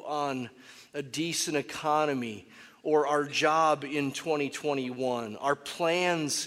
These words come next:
in the year twenty twenty-one. Lord, may we not set our hope even on the very best of things, our marriages, our kids.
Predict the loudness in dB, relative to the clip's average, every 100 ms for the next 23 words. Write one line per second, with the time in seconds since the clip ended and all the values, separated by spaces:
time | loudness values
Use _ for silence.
0 | -4 -2 -2 -2 0 -2 -4 -4 -2 -2
1 | -6 -6 -4 -4 -6 -4 -4 -4 -8 -12
2 | -20 -20 -20 -20 -20 _ -2 0 -2 -8
3 | -18 -14 -4 -2 -2 -4 -4 -4 -4 -6
4 | -10 -10 -8 -4 -2 -2 -4 -2 -2 -2
5 | -6 -2 0 0 0 -2 -2 0 4 4
6 | 2 2 2 0 -2 -4 -4 -2 0 2
7 | -2 -2 -2 2 2 4 2 0 -2 -2
8 | -4 -6 -8 -4 2 2 2 -4 -6